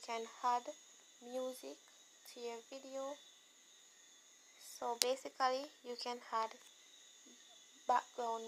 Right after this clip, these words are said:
music, and none of these music is copyright. All of them is, is non-copyright. So I'm just gonna choose a video, um, music.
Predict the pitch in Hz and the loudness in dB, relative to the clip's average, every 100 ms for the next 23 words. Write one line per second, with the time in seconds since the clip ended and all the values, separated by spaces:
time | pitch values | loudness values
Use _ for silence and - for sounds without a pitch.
0 | 233 240 247 262 302 - - 226 220 220 | -6 -6 -6 -6 -10 -10 -6 -4 -2 -6
1 | 220 226 - 240 254 320 - 247 233 - | -10 -14 -6 -2 0 -2 -6 -14 -12 -12
2 | 233 240 240 262 311 - 247 233 - 269 | -6 -4 -4 -8 -12 -14 -14 -12 -4 -4
3 | 277 262 247 277 - - - - - - | 0 0 0 -2 -8 -16 -20 -20 -20 -20
4 | - - - - 240 247 285 - 233 220 | -6 -4 0 4 6 6 2 -2 -2 -2
5 | - - 226 226 - - - - - - | -4 -8 -10 -10 -12 -16 -20 -20 -20 -20
6 | - - 269 247 247 247 247 - 240 240 | -20 -10 -8 -6 0 0 0 -6 -6 -4
7 | 247 254 - - - - - - - 240 | -6 -6 -10 -18 -20 -20 -20 -20 -2 4
8 | 247 262 - 262 254 269 - 233 226 233 | 4 4 0 -2 -2 -4 -8 -6 -6 -6
9 | - 233 - 277 269 - - 233 240 - | -6 -8 -6 -8 -10 -14 -2 -2 -2 -12
10 | - - - 254 277 302 285 202 | -20 -20 -14 -4 -2 -2 -2 -6